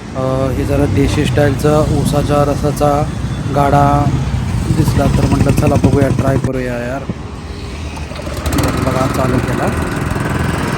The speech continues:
हे डिझेलवरती आहे. Actually पहिलं कसं होतं, अ, मॅन्युअली ते फिरवलं जात होतं किंवा, अ, बैलाच्या मदतीने. आता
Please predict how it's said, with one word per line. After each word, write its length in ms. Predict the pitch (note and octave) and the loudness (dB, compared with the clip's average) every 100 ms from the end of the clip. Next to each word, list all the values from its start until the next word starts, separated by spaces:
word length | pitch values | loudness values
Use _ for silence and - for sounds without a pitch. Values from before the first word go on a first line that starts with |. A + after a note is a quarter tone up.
| - - - - - - F#3+ | -2 0 0 0 0 0 2
हे 340 | F3 E3+ E3+ - D#3 | 4 4 4 2 0
डिझेलवरती 580 | D#3 D3 D#3 D3+ C#3 D#3 | 2 2 4 4 4 4
आहे. 260 | C#3 C#3 C3+ | 4 2 0
Actually 340 | - D#3 D#3+ | 0 2 4
पहिलं 180 | D#3+ F3 | 4 4
कसं 200 | F#3 F#3+ | 2 2
होतं, 300 | D#3+ D3 F#3 - - - - | 2 2 2 0 -2 -2 -2
अ, 440 | C3+ C#3+ C#3+ C#3+ C#3+ D3+ | 0 2 2 2 2 2
मॅन्युअली 400 | D3+ D#3+ D#3+ E3+ | 4 4 4 4
ते 120 | E3 | 2
फिरवलं 380 | D#3 D3+ D3+ D3+ | 4 4 4 4
जात 140 | D3 D3+ | 4 2
होतं 240 | D3 D3 | 2 0
किंवा, 280 | - D3 D3 C#3+ C#3+ - | 0 2 2 2 -2 -2
अ, 220 | C#3+ C#3+ C#3+ | 0 2 2
बैलाच्या 1000 | D3+ D3 C#3+ C#3 C#3 C3+ - D3+ D3 | 4 4 2 0 0 -2 0 0 0
मदतीने. 500 | C#3 C3+ C3+ C3+ B2+ A3 - - - - - | 0 0 0 0 0 -2 -4 -6 -6 -6 -4
आता 120 | D#3+ | -2